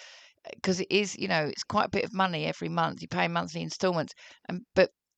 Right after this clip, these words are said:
people have to trust me and take a leap of faith that it, that these products are gonna work. Be honest, a, a lot of people that go on the products are, uh, they go on it at, for inspiration or desperation. That's what we say. I went on them out of desperation,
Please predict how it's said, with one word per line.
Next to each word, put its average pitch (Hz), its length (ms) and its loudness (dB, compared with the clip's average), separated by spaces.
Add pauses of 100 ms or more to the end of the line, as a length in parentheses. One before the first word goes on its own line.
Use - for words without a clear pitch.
(100)
people 202 420 0
have 180 240 -6
to - 120 -16
trust - 420 -4
me 151 200 -2
and 156 100 -4
take 180 220 -4
a 180 40 -2
leap 175 300 -4
of 160 80 -4
faith 180 300 2
that 160 140 0
it, 131 220 -2
that - 140 -2
these 165 300 -4 (500)
products 170 460 2
are 170 60 -2
gonna 160 200 2
work. 170 460 6 (520)
Be 233 120 6
honest, 175 420 0 (420)
a, 170 240 8
a 180 80 8
lot 220 140 10
of - 140 6
people 185 220 0
that - 100 -2
go 175 160 6
on 156 60 2
the 156 80 -6
products 160 580 4
are, 156 160 2 (160)
uh, 151 140 2
they 165 140 4
go 202 200 8
on 185 60 6
it 175 100 2
at, 156 200 4
for - 240 2
inspiration 147 920 2
or 151 140 2
desperation. 135 1000 0 (520)
That's - 180 -2
what 180 100 2
we 160 100 0
say. 143 460 6
I 190 180 8
went 185 200 2
on 165 160 2
them 160 140 -2
out 160 120 4
of - 100 -6
desperation, 143 1040 2